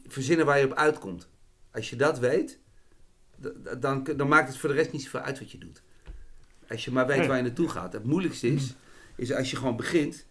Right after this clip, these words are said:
Speaker 1: en je blijft gewoon, nou, dat is trouwens met, met, je blijft zeveren, zeg maar. Dat is met heel veel dingen zo. Als je een lezing geeft ook, is wel handig als je weet <laughs>
Speaker 2: Waar je
Speaker 1: waar
Speaker 2: naartoe,
Speaker 1: je,
Speaker 2: ja.
Speaker 1: waar je naartoe gaat.
Speaker 2: Ja.
Speaker 1: Anders blijf je
Speaker 2: Je moet
Speaker 1: gewoon.
Speaker 2: ergens een punt kunnen
Speaker 1: Ja.
Speaker 2: zetten.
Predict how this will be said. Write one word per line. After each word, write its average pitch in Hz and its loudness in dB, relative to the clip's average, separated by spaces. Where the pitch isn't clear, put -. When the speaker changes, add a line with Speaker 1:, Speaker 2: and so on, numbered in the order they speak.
Speaker 1:
en 135 2
je 135 8
blijft 151 4
gewoon, 117 -2
nou, 95 -10
dat 95 -12
is - -16
trouwens 98 -12
met, 98 -12
met, 107 -12
je 117 -4
blijft 127 -4
zeveren, 135 2
zeg 92 -10
maar. 92 -12
Dat 101 -10
is 101 -12
met 98 -10
heel 104 -6
veel 113 -8
dingen 90 -12
zo. - -16
Als - -14
je - -
een 87 -8
lezing 95 -8
geeft 92 -6
ook, 110 -6
is 87 -14
wel 87 -8
handig 98 -10
als 92 -12
je - -12
weet - -10
<laughs> - -20
Speaker 2:
Waar 120 -6
je 120 -8
Speaker 1:
waar 143 6
Speaker 2:
naartoe, 143 4
Speaker 1:
je, 139 6
Speaker 2:
ja. 147 -2
Speaker 1:
waar 147 8
je 147 8
naartoe 139 2
gaat. 113 2
Speaker 2:
Ja. 131 0
Speaker 1:
Anders 156 2
blijf 180 8
je 156 -6
Speaker 2:
Je 143 0
moet 175 8
Speaker 1:
gewoon. 202 12
Speaker 2:
ergens 143 8
een 147 -2
punt 190 6
kunnen 117 2
Speaker 1:
Ja. 156 8
Speaker 2:
zetten. 107 -2